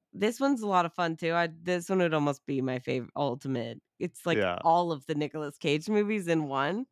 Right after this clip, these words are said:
Speaker 2: Yeah.
Speaker 1: But I think I'm gonna go with Mandy. What's your favorite Nicolas Cage?
Speaker 2: This is definitely up there. Um, but, you know, as, as many times as I've seen Con Air,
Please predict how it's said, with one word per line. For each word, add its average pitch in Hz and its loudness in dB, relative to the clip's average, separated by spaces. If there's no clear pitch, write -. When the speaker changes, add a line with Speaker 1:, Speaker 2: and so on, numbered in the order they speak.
Speaker 2:
Yeah. 95 -4
Speaker 1:
But 196 2
I 220 4
think 214 -4
I'm 202 2
gonna 202 -2
go 165 2
with 147 -6
Mandy. 135 -2
What's 180 -4
your 170 0
favorite 131 -6
Nicolas - -10
Cage? - -12
Speaker 2:
This 185 0
is 170 0
definitely 104 -2
up 85 -6
there. 87 -8
Um, 107 0
but, 113 0
you 123 -2
know, 120 4
as, 113 0
as 110 -2
many 127 0
times 123 -2
as 104 -6
I've 98 0
seen 110 -4
Con 101 -2
Air, 98 -4